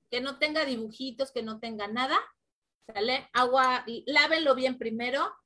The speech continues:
y le ponen agua más o menos, lo, si lo quieren llenar, lo pueden llenar,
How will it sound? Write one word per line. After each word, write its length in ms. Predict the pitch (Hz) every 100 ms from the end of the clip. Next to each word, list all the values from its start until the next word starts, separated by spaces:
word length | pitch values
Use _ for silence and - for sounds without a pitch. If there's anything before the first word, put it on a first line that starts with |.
| _ _ -
y 100 | 226
le 180 | 220
ponen 460 | 220 247 247 262 262
agua 240 | 226 220 233
más 240 | 226 214
o 60 | 226
menos, 540 | 214 208 214 214 - _ _
lo, 420 | 196 190 247 240
si 160 | 214 294
lo 100 | 277
quieren 200 | 302 320
llenar, 320 | 302 269 277
lo 120 | 269 254
pueden 200 | 240 226
llenar, 480 | 220 247 277 311